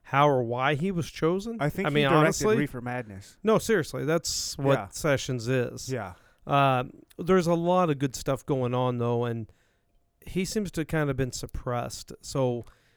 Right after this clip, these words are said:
Speaker 1: right now we have S two six six seven, which is the Industrial Hemp Act that, uh, we put together. When I keep saying we, the, the
Speaker 2: This is all
Speaker 1: Hemp
Speaker 2: very
Speaker 1: Round
Speaker 2: recent
Speaker 1: People.
Speaker 2: stuff, all the hemp
Speaker 1: Oh,
Speaker 2: stuff.
Speaker 1: super, super recent.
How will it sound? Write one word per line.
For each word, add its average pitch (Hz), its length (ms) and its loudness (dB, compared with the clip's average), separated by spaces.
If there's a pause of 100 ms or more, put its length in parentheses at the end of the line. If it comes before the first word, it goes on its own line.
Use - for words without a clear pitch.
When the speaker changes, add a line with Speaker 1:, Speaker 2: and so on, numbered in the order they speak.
(180)
Speaker 1:
right 175 260 2
now 156 300 2
we 147 140 2
have 117 260 -2
S 143 240 -4
two 175 220 -4
six - 300 -8
six - 260 -8
seven, 120 460 -4
which 120 200 -8
is 117 120 -8
the 123 80 -4
Industrial 123 580 -6
Hemp 117 260 -8
Act - 240 -12 (140)
that, 135 220 -8 (540)
uh, - 280 -10 (880)
we 156 180 -2
put 175 240 0
together. 120 520 -2
When 117 220 -4
I 107 80 -6
keep - 260 -14
saying 113 260 -8
we, 120 300 -2
the, 113 300 -6
the 113 320 -8 (160)
Speaker 2:
This 165 160 -4
is 180 60 0
all 214 140 4
Speaker 1:
Hemp 156 40 0 (100)
Speaker 2:
very 147 100 4
Speaker 1:
Round 151 200 6
Speaker 2:
recent 127 260 0
Speaker 1:
People. 123 120 -6
Speaker 2:
stuff, 156 220 0
all 131 140 0
the 110 80 -6
hemp 135 160 0
Speaker 1:
Oh, 185 120 6
Speaker 2:
stuff. 123 120 -2
Speaker 1:
super, 202 300 0
super 220 340 -6
recent. 127 340 -10